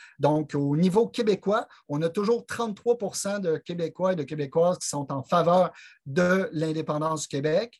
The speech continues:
Euh, vous voyez dans les partis là, qu'il y a cinq, cinq pour cent de perdus au Parti libéral, euh, qui voteraient pour l'indépendance et dix pour cent au Parti québécois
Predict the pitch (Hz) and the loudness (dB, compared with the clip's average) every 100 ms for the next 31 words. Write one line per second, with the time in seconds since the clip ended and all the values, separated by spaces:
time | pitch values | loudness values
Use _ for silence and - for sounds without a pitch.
0 | _ - _ 143 139 139 147 151 165 175 | _ -20 _ -2 -2 -2 -2 0 0 -2
1 | 160 151 151 156 - 139 - - 170 170 | -2 -2 0 -2 -2 -4 -6 -6 -2 -2
2 | 165 139 131 131 120 - 180 180 165 - | 0 -4 -2 -4 -4 -2 0 0 -2 -10
3 | _ _ _ _ _ - - - 208 - | _ _ _ _ _ -16 -4 0 0 0
4 | 175 - 196 185 165 151 156 185 - 151 | -2 0 0 2 2 2 -2 -2 0 -2
5 | - 185 160 151 139 165 196 196 - - | -4 -6 -2 0 0 0 0 -4 -10 -20
6 | - - 139 131 127 139 147 147 180 175 | -16 -8 -4 -4 -4 -2 -2 0 -2 0
7 | 151 151 147 139 165 208 - _ - 151 | -2 0 0 0 -2 -6 -12 _ 0 0
8 | 156 285 - 247 - - 226 254 185 151 | 2 0 0 0 0 0 0 0 0 0
9 | 170 - 175 160 151 180 190 | -2 -2 -4 -4 0 2 2